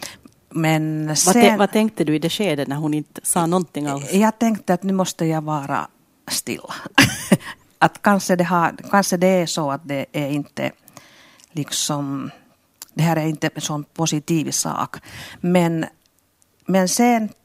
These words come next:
Speaker 1: tiden gick framåt och sen efter några månader så hon, hon bör-, började prata och nu har hon inga svårigheter på sjätte klassen nu för tiden. Och jag tror att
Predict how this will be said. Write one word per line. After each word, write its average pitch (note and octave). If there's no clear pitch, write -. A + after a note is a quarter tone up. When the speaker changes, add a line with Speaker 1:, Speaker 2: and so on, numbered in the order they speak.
Speaker 1:
tiden E3+
gick -
framåt G3
och F3
sen F3
efter D#3+
några F#3
månader E3+
så D#3
hon, D3+
hon D3+
bör-, G#3+
började G3+
prata -
och C#3+
nu E3
har C#3
hon B2+
inga F#3
svårigheter -
på E3
sjätte -
klassen -
nu B2+
för -
tiden. -
Och -
jag G#3
tror B3+
att -